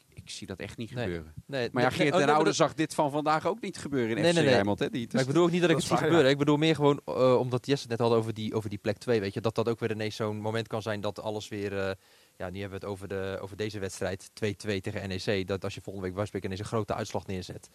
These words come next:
Speaker 2: ja, dat, eh, over, eh, opportunite-, eh, over hoe opportune voetballerij soms kan, eh, kan zijn, dan kan het ook maar <laughs> ineens weer zo zijn dat iedereen zegt, ja, fantastisch, geweldig en plek twee is zeker en, eh, dat soort dingen
Speaker 1: Ja,
Speaker 2: allemaal.
Speaker 1: ja, maar dat, dat kan toch ook?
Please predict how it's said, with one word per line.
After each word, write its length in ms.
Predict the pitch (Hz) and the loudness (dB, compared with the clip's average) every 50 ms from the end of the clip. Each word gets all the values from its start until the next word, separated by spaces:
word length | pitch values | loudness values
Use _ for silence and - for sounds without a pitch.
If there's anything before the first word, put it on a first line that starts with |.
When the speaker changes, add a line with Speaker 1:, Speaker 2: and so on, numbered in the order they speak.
| - - - - _ _ - | -20 -20 -20 -20 _ _ -10
Speaker 2:
ja, 220 | 101 104 92 - - | -8 -6 -8 -8 -8
dat, 140 | 104 107 - | -10 -8 -8
eh, 80 | - 123 - | -8 -8 -6
over, 420 | - 123 120 104 117 113 113 110 - | -6 -6 -4 0 2 2 2 2 0
eh, 160 | - 104 104 101 - | -2 -6 -4 -4 -4
opportunite-, 640 | - 113 - 110 - - 117 117 110 104 - 113 110 | -6 -10 -10 -8 -8 -6 -4 -4 -4 -4 -4 -6 -4
eh, 360 | - 113 113 107 107 104 - - | -2 -2 0 0 0 0 0 0
over 240 | 117 113 98 110 | -2 0 0 0
hoe 180 | 110 107 113 - | 0 0 0 -2
opportune 440 | - 120 - 117 - 131 123 117 107 | -4 -6 -6 -6 -6 -4 -4 -4 -2
voetballerij 400 | 113 113 113 107 104 107 110 117 | -2 0 2 2 2 2 0 -2
soms 280 | - - 107 95 - | -4 -6 -8 -8 -6
kan, 220 | - 104 98 92 95 | -4 -4 -4 -4 -4
eh, 140 | 92 90 92 95 | -4 -4 -4 -4
kan 180 | - 117 107 | -4 -4 -4
zijn, 120 | 101 101 90 | -4 -4 -4
dan 80 | 98 | -4
kan 120 | - 110 104 | -4 -4 -4
het 80 | 101 110 | -2 -4
ook 60 | 113 | -4
maar 140 | 113 110 101 110 | -4 -6 -6 -6
<laughs> 40 | |
ineens 160 | 113 117 117 113 | -6 -6 -6 -4
weer 140 | 107 113 | -4 -6
zo 180 | 101 - - 101 | -4 -6 -6 -6
zijn 200 | 104 104 98 101 | -4 -4 -4 -4
dat 80 | 101 104 | -4 -4
iedereen 220 | 110 107 104 101 | -2 0 0 0
zegt, 340 | 104 - - - - - _ - | -2 -4 -6 -14 -20 -18 _ -10
ja, 120 | - 95 | -8 -8
fantastisch, 480 | - 110 - - 113 104 - - 107 - | -8 -6 -2 -2 -2 -2 -4 -8 -10 -6
geweldig 500 | - 104 95 104 101 101 101 104 98 - | -4 -2 0 0 0 2 0 -2 -2 -4
en 100 | 104 95 | -6 -8
plek 200 | - 110 101 - | -6 -8 -8 -6
twee 180 | - 113 101 | -4 -4 -4
is 100 | 104 98 | -4 -4
zeker 360 | - 117 104 101 - 110 98 | -4 -4 -4 -4 -4 -6 -6
en, 140 | 98 98 98 | -4 -4 -6
eh, 80 | 95 92 92 | -6 -4 -4
dat 160 | - 110 - | -4 -4 -4
soort 140 | - 107 90 | -4 -8 -8
dingen 140 | 104 95 98 | -6 -6 -6
Speaker 1:
Ja, 60 | 90 | -4
Speaker 2:
allemaal. 180 | 90 90 71 - | -6 -6 -6 -4
Speaker 1:
ja, 60 | 101 | -4
maar 100 | 98 95 | -2 -2
dat, 200 | 107 - _ _ - | -4 -4 _ _ -6
dat 200 | - 104 - - | -6 -6 -4 -4
kan 200 | - 113 123 117 | -4 -4 -4 -4
toch 160 | - 95 85 | -6 -4 -2
ook? 260 | 95 107 190 - - | -2 -2 -4 -6 -14